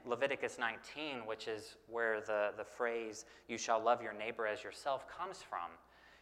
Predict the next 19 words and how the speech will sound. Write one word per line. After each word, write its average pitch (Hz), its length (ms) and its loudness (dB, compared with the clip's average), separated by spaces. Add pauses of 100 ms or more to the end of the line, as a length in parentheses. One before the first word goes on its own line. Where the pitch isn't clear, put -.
And 123 100 -2
in 147 140 0
this 139 220 0
passage, 127 600 0
it, 120 300 -6
it's 120 160 -2
actually 151 340 4
just 123 300 -6
broader 120 380 8
than 107 200 -2
just 117 380 -4
that, 107 360 4
"You 107 100 -8
shall 107 260 2
love 110 160 0
your 104 140 -8
neighbor 107 260 -4
as 101 160 -6
yourself." 139 580 0